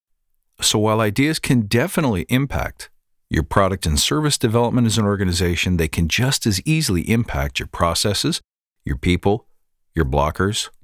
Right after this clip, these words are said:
your opportunities, your markets, and they can happen at every level of the organization. There is no problem too big, too small.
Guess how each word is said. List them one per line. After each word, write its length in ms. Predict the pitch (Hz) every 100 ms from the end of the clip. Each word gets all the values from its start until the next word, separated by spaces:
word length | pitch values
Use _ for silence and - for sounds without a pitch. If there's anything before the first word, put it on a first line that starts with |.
| _ _ _ -
your 160 | 92 -
opportunities, 800 | 90 80 - 113 113 117 123 135
your 100 | 69
markets, 600 | 64 76 104 - - - - _ _ _ _ _ -
and 360 | 175 156 110
they 80 | 127
can 160 | 127 135
happen 320 | 139 180 151
at 100 | 123 -
every 240 | 123 123
level 280 | 107 95 95
of 120 | 85
the 100 | 87
organization. 720 | 85 85 76 69 60 - -
There 160 | 95 101
is 160 | 104
no 300 | 104 104 139
problem 440 | 151 143 135 135 135
too 200 | - 135
big, 320 | 117 113 113
too 180 | - 120
small. 540 | - 131 127 69 -